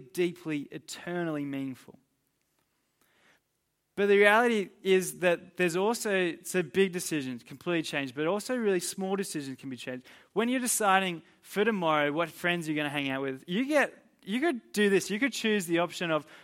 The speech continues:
what is the easiest thing I can do? Who is the friend that I'll have the most fun with?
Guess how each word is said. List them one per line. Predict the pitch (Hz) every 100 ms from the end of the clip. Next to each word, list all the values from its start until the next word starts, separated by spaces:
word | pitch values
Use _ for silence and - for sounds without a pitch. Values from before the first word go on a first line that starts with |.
| -
what | 151 214
is | 233 180
the | 190 -
easiest | 190 214 190 165 147 -
thing | 156 147
I | 135
can | 139
do? | 120 113 - _ _ _ _ _ _ -
Who | 196
is | 226
the | 196
friend | - 202 196 185
that |
I'll | 180
have | 165 160
the | 151
most | 151 156 -
fun | - 143 131
with? | 117